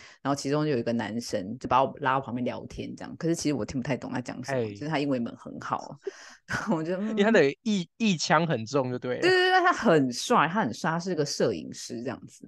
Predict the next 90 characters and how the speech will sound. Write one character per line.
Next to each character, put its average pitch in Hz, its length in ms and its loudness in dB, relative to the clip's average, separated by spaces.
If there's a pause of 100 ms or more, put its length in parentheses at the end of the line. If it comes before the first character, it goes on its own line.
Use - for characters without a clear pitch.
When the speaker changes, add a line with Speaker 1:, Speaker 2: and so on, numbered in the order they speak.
Speaker 1:
嗯， 180 220 -6
他 220 120 -2
没 220 200 4
有 - 20 8
要 240 80 6
拍。 233 40 10
Speaker 2:
嗯， - 40 10
哪 214 60 10
种 190 220 8
摄？ 160 640 8 (520)
问 208 240 8
号 190 180 8
都 196 100 4
不 220 80 2
行。 - 300 -4
<laughs> - 80 -4 (840)
Speaker 1:
<laughs> - 320 -14
他 262 80 0
应 254 80 2
该， 240 240 -4
我， - 140 -2
I 165 240 4
don't - 80 10
know。 202 420 4
<laughs> - 540 -6
可 180 60 4
是 214 40 4
他 269 100 4
就 277 80 2
一 285 120 2
直 247 80 -2
说 233 120 4
他 233 160 4
想 139 160 2
要 147 60 0
拍 156 240 0
我， 117 100 0
Speaker 2:
嗯。 - 40 -10
Speaker 1:
说 160 120 0
不 - 140 -6
要， 123 220 0
不 - 100 -12
要 123 160 -6
这 139 100 -8
样 127 160 -8
子。 139 180 -14
然 135 120 -4
后 247 220 -4
因 294 160 -6
为， 339 120 -2 (460)
因 240 140 2
为 285 40 4
我， 180 300 2
我 151 160 0
不 147 100 0
是 156 160 -4
一 240 60 0
个 220 80 4
还 165 160 2
蛮 139 400 2
硬 147 260 -4
的 110 160 0
人， - 160 -8 (540)
后 262 80 2
来 240 80 6
他 247 160 2
就 247 140 0
是 233 240 0
一 226 100 -2
直 175 240 2
说：“ 156 240 6
Speaker 2:
嗯。 - 0 -
Speaker 1:
诶， - 80 2
我 - 120 0
们 - 100 -6
可 190 80 2
以 180 40 4
不 - 40 4
可 175 40 2
以 175 40 0
下 147 180 0
一 127 60 0
团， 135 200 -4
下 139 200 -4
一 131 80 -2
团？” 123 260 -6
然 127 80 -2
后 151 140 -2
我 123 40 -4
就 139 140 -4